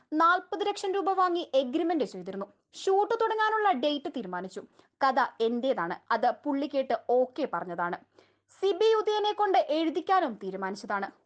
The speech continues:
ഒന്ന് രണ്ട് ഷെ-, സെക്ഷൻസ് ദിലീപും പറഞ്ഞു. എനിക്കത് ഇഷ്ടപ്പെട്ടില്ല. തീരുമാനം എന്റേതാണെന്ന് ഞാൻ പറഞ്ഞു. അങ്ങനെ ഒന്ന് രണ്ട് അഭിപ്രായ വ്യത്യാസങ്ങളൊക്കെ ഞങ്ങൾ തമ്മിൽ ഉണ്ടാവുകയും ചെയ്തു. ആ സമയത്ത് ഞാൻ മോഹൻലാലിന്റെ കോളേജ് കുമാരൻ ഷൂട്ട് ചെയ്യാൻ പോയി.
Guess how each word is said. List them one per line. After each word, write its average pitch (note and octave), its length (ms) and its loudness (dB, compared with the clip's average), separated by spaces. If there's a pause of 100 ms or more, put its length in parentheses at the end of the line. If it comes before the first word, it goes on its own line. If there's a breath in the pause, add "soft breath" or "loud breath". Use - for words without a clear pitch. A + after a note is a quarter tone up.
(120)
ഒന്ന് B3+ 300 4
രണ്ട് C#4 340 2
ഷെ-, C#4+ 180 -8
സെക്ഷൻസ് C#4 580 -6
ദിലീപും A#3 520 -4
പറഞ്ഞു. F3 280 -6 (540)
എനിക്കത് F#4 500 2 (100)
ഇഷ്ടപ്പെട്ടില്ല. G3+ 680 -6 (400 soft breath)
തീരുമാനം G#4 600 2
എന്റേതാണെന്ന് E4 680 2
ഞാൻ F#3 320 -6
പറഞ്ഞു. F#3+ 240 -4 (320)
അങ്ങനെ C4 420 0
ഒന്ന് C#4 280 2
രണ്ട് D#4+ 220 2 (100)
അഭിപ്രായ C#4 440 0
വ്യത്യാസങ്ങളൊക്കെ D#4 680 -2
ഞങ്ങൾ C4 520 -2
തമ്മിൽ C4+ 200 0
ഉണ്ടാവുകയും B3+ 600 -2
ചെയ്തു. E3 280 -12 (480 soft breath)
ആ F#4 140 6
സമയത്ത് G#4 600 -2
ഞാൻ E4+ 220 2
മോഹൻലാലിന്റെ D#4 680 2
കോളേജ് D4+ 520 2
കുമാരൻ D#4+ 340 2
ഷൂട്ട് C4+ 320 -8
ചെയ്യാൻ A#3 320 -8
പോയി. F#3 160 -6